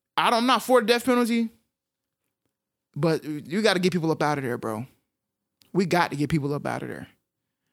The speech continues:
Give 'em a chance to appeal a couple times or whatever. If the evidence is not just even overwhelmingly, but it is one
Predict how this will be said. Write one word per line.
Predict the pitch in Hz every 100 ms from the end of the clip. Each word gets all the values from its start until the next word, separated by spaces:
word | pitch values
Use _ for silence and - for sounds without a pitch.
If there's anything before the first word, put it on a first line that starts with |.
| _ _ _ _ _ _ _ _ _ _ _ _ _ _ _ _ _ -
Give | 143 175
'em | 180
a |
chance | 165 180 165
to | 160
appeal | 151 185
a |
couple | 175 180
times | 170 185 170 165
or |
whatever. | 165 180 175 175 170 - _ _ _ _ _
If | - 160
the | 151
evidence | 156 170 170 170 160
is | 147
not | 160 175 139
just | 151 -
even | 165 147
overwhelmingly, | 147 156 151 160 160 160
but | 139
it | 147
is | 143 131 - _ _ -
one | 139 147 151